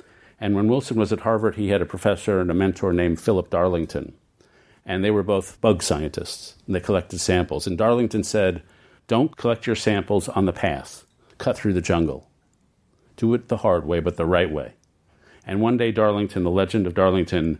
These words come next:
is that he was in the Amazon on a pond, floating on a log, collecting samples. And a crocodile got up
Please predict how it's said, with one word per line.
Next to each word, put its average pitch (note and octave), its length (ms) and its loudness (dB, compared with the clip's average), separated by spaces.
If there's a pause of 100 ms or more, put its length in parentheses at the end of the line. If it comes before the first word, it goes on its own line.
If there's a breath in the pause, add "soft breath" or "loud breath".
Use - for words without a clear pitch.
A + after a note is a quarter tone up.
(280 loud breath)
is F#2+ 220 -2
that F#2+ 120 0
he G2+ 80 0
was G2+ 140 0
in A2+ 80 2
the A2+ 80 2
Amazon G2+ 520 2
on F2 120 2
a E2 60 0
pond, G2+ 440 2
floating G#2 300 2
on F#2+ 100 2
a F#2 60 2
log, F2 460 2 (260 loud breath)
collecting F#2+ 380 0
samples. - 640 -4 (640 soft breath)
And F#2+ 220 0
a - 20 -16
crocodile G#2+ 800 0
got F#2+ 280 2
up F#2 240 0